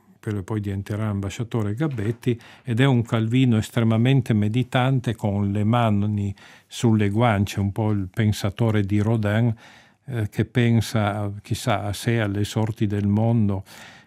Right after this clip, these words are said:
Era l'inverno del ottantaquattro e poco dopo,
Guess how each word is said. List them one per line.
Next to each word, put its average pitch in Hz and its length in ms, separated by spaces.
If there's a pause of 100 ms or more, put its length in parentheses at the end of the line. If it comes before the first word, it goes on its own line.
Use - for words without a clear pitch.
(100)
Era 117 440
l'inverno 110 880
del 104 600
ottantaquattro 110 1200
e 92 260
poco 104 300
dopo, 98 460